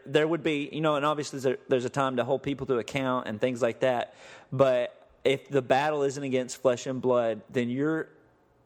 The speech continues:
Tim Keller ha-, in his book Preaching talks about how, and, and he's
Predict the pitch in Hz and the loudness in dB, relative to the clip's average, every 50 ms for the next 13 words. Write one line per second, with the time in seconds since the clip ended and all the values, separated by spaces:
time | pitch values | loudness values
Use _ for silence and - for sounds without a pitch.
0 | _ - - - 208 196 - - 202 185 156 139 139 151 156 - - 151 151 143 | _ -8 -2 -2 -2 -2 2 0 2 2 2 0 0 -2 -6 -6 -6 -8 -6 -6
1 | 127 123 123 151 143 - - - - 156 143 139 - 139 123 117 117 - - - | -8 -2 0 0 0 0 -4 -6 -4 -4 -4 -4 -6 -6 -6 -6 -6 -10 -16 -20
2 | - - - - _ _ - - 156 156 151 - - 147 131 131 127 123 - 127 | -20 -20 -20 -20 _ _ 0 2 2 2 2 -2 -6 0 0 2 0 0 -2 -2
3 | 135 135 131 131 127 123 - 131 127 143 - - 143 135 165 208 208 - | -2 0 0 0 0 -2 -2 -4 -6 -8 -8 -4 -4 -2 -2 -2 -4 -6